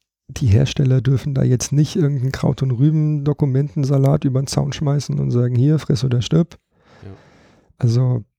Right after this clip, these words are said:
Speaker 1: das muss gut strukturiert sein. Im Zweifel sollte da die benannte Stelle einbezogen werden. Und,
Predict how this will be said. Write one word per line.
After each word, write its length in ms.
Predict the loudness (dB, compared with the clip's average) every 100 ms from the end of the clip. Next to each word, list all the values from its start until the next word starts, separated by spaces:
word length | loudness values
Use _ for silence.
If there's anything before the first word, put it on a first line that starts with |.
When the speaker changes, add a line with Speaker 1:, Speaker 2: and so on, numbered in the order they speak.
| _ -20 _ -4
Speaker 1:
das 560 | -2 -2 -2 -4 -6 -12 -20 _ _ _ _ _ _
muss 420 | -2 0 0 -4
gut 220 | -6 -6 -6
strukturiert 680 | -6 -6 -4 -2 0 0
sein. 380 | 2 2 2 -2
Im 160 | -4 -6
Zweifel 500 | -4 -4 -2 0 0
sollte 280 | 0 0
da 140 | 0 0
die 120 | 0
benannte 400 | 0 0 0 -2
Stelle 320 | 0 2 2
einbezogen 640 | 2 0 -2 -2 -2 0 2
werden. 340 | 2 2 -2 -8 _ _ _ _ _ _ _ -6
Und, 280 | 0 0